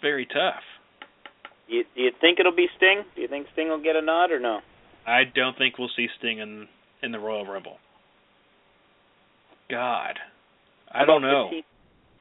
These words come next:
Speaker 2: Maybe Batista?
Speaker 1: But, oh, I think he's filming a movie.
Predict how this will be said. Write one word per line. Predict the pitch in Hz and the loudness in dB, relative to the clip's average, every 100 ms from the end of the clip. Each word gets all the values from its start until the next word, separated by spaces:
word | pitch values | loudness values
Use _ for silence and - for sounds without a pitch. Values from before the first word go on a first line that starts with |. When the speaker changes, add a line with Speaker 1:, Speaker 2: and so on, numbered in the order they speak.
| _ _ _ _ _ | _ _ _ _ _
Speaker 2:
Maybe | 131 135 123 | -12 -10 -6
Batista? | 127 160 170 | -6 -6 -6
Speaker 1:
But, | - 175 - - _ _ _ _ _ _ 156 | -4 -4 -8 -20 _ _ _ _ _ _ 4
oh, | 170 117 | 6 4
I | - - - _ _ - - - | 0 -16 -18 _ _ -20 -20 -16
think | - 156 | -12 -6
he's | 160 - | -6 0
filming | 131 104 | -2 -2
a | |
movie. | 101 131 151 80 | -6 -6 -4 -8